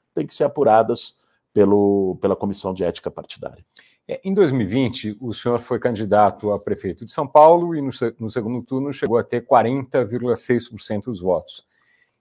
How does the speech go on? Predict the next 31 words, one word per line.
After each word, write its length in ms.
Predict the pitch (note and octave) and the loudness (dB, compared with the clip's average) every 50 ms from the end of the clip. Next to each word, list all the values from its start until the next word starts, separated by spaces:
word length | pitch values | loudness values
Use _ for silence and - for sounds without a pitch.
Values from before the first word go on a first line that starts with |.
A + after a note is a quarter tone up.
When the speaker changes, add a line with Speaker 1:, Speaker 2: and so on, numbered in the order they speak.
| _ _ _ | _ _ _
Speaker 2:
Espera 500 | - D#3+ - - - F#3 F#3 F#3 F3 D3 | -8 -8 -2 6 8 10 10 12 10 8
vencer 320 | A#2+ A#2+ C3 A2+ - D#3+ | 6 4 0 0 2 0
no 80 | D3+ C3 | 0 0
primeiro 320 | G#2 - A2+ G#2+ A2 G#2 | -2 -2 0 0 0 0
turno, 240 | G2 - F3+ G3 F3+ | 0 -2 -2 -2 -2
em 100 | D3+ A#2 | -2 -2
dois 160 | G2+ G2 G2 | -2 -4 -4
mil 100 | G2+ G#2+ | -4 -6
e 40 | G2 | -6
vinte 140 | F2 G#2+ G2+ | -8 -10 -10
e 40 | - | -6
quatro? 260 | - E3+ F#3 F3+ _ _ | -4 -6 -6 -6 _ _
Speaker 1:
Ah, 120 | - A#2+ G2+ | -8 -8 -8
é 40 | |
muito 240 | E2+ E2+ E2+ D#2+ - | -8 -8 -12 -14 -16
difícil, 540 | C2 B1+ - - - C2+ B1+ - - - B1 | -20 -20 -20 -16 -16 -14 -14 -14 -16 -18 -14
né? 240 | C#2 E2 E2+ D#2 D2 _ _ _ | -10 -10 -10 -10 -10 _ _ _
Vencer 340 | - D2+ C#2 - - - F#2+ | -12 -12 -10 -8 -6 -6 -6
em 60 | F#2 | -6
primeiro 360 | F#2 - E2+ D#2 D#2+ D2+ - | -6 -8 -6 -6 -4 -6 -6
turno 320 | - _ - G#2+ E3+ C#3 C3+ | -10 _ -8 -6 -4 -4 -4
é, 40 | |
em 300 | A2+ - - - - G2 | -4 -6 -10 -14 -14 -14
São 240 | E2+ - - F#2 E2+ | -14 -8 -6 -6 -6
Paulo 520 | - _ - E2+ F#2 A2 B2+ C#3 C3+ - _ _ _ | -4 _ 2 2 2 2 2 0 -4 -6 _ _ _
só 160 | - - F3 | -6 -4 -4
aconteceu 360 | E3 - G#2 F#2+ - - - | -4 -4 -8 -8 -6 -6 -4
uma 160 | - C#3+ C#3 | 0 0 0
vez 260 | G2+ G2 F#2+ F2+ D#2+ | 2 0 -2 -2 -2
na 80 | D#2+ D#2 | -6 -10
história 420 | D2+ - - C#2+ C2+ B1 G1+ - | -12 -10 -10 -10 -10 -10 -10 -14